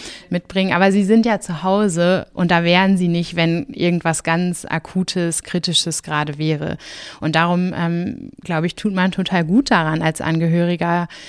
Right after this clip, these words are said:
Speaker 2: eben da, ähm, Einfluss zu nehmen, zu motivieren, weil es hat ja oft auch Gründe, warum Personen das nicht tun. Das tut vielleicht weh oder es fällt schwer oder man hat das einfach sehr, sehr lange nicht mehr gemacht.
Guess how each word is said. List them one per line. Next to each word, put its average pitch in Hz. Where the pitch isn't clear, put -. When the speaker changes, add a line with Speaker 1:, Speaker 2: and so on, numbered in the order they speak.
Speaker 2:
eben 170
da, 165
ähm, 160
Einfluss 165
zu 170
nehmen, 165
zu -
motivieren, 165
weil 160
es -
hat 185
ja 180
oft -
auch -
Gründe, 190
warum 160
Personen 156
das 156
nicht 165
tun. 156
Das 165
tut -
vielleicht 160
weh 170
oder 156
es 160
fällt 156
schwer 175
oder 165
man 170
hat 180
das 180
einfach 165
sehr, 170
sehr 170
lange 170
nicht 170
mehr 185
gemacht. 196